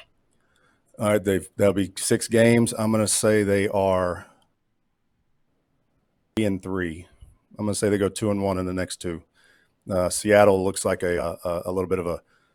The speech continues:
a roadblock right now. Just that's, it's just one of those games that's just, it's gonna be tough if, if Burrow's not a hundred percent. But they, they should beat the Titans and they should beat the Cardinals. So I'm gonna say three and three. Um, and if they come into the bye at three and three after everything that's happened at this point, I mean, I,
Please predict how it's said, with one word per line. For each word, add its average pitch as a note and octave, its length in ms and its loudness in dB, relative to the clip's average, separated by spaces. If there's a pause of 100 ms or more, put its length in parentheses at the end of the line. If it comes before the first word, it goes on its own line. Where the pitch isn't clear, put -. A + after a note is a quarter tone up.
(220)
a F2+ 40 -4
roadblock F#2+ 560 2 (180)
right G2 220 -4
now. F#2+ 260 -4
Just F2+ 180 -8
that's, - 400 -6
it's G#2 100 -10
just F#2+ 140 -6
one G#2 120 2
of G2 40 2
those F#2 80 -2
games F#2 340 -4
that's F2+ 140 -6
just, - 260 -10
it's G#2 180 -10
gonna G2 120 -6
be F2+ 60 -6
tough G2+ 320 0
if, - 160 -8
if G2 160 -10
Burrow's F2+ 300 0
not F2+ 120 -4
a F2 40 -4
hundred F2+ 160 -4
percent. F2+ 360 -8
But F2 160 -10 (440)
they, A2 140 4
they A2+ 160 4
should B2 240 2
beat A#2+ 140 0
the G2+ 60 -4
Titans G#2 500 0
and F#2 140 -6
they F2 60 -6
should G2 220 -6
beat F#2 180 -8
the F#2+ 60 -16
Cardinals. F#2 480 -2
So G2 120 -4
I'm G2 120 -4
gonna F#2 120 -2
say F2+ 280 -4
three F2+ 280 -10
and D#2+ 120 -12
three. E2+ 320 -8 (440)
Um, F2+ 300 -2
and G2 120 -8
if F#2+ 100 -4
they A2+ 120 6
come A#2 180 4
into G#2+ 120 2
the G2 60 0
bye G2 260 2
at F#2 100 -2
three G2 200 -4
and F2 80 -6
three G2 180 -2
after F#2 160 -2
everything F#2+ 280 -2
that's E2+ 120 -6
happened F#2 280 -4
at F2 80 -8
this F2+ 120 -8
point, F2+ 380 -8 (160)
I F2 60 -12
mean, D#2+ 380 -16
I, G2 60 -16